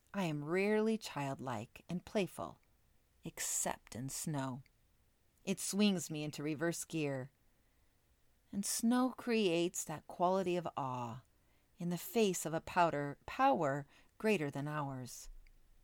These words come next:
It epitomizes the aesthetic notion of the sublime, in which greatness and beauty couple to overcome you, a small, frail human entirely."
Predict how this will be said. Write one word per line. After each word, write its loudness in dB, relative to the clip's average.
It 6
epitomizes 4
the 2
aesthetic 0
notion -4
of -4
the -2
sublime, -4
in -4
which -6
greatness -2
and -8
beauty 0
couple -4
to -10
overcome -6
you, -6
a -4
small, -6
frail -8
human -8
entirely." -12